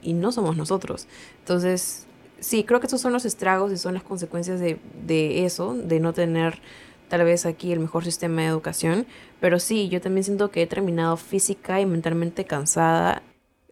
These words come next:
Pasaron apenas unas semanas de que terminé la universidad y mi mamá me empezó a preguntar que cuándo, cuándo hacía la licenciatura.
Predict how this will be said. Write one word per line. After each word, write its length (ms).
Pasaron 540
apenas 540
unas 260
semanas 640
de 100
que 120
terminé 360
la 80
universidad 680
y 100
mi 80
mamá 200
me 60
empezó 240
a 60
preguntar 480
que 80
cuándo, 300
cuándo 260
hacía 240
la 100
licenciatura. 720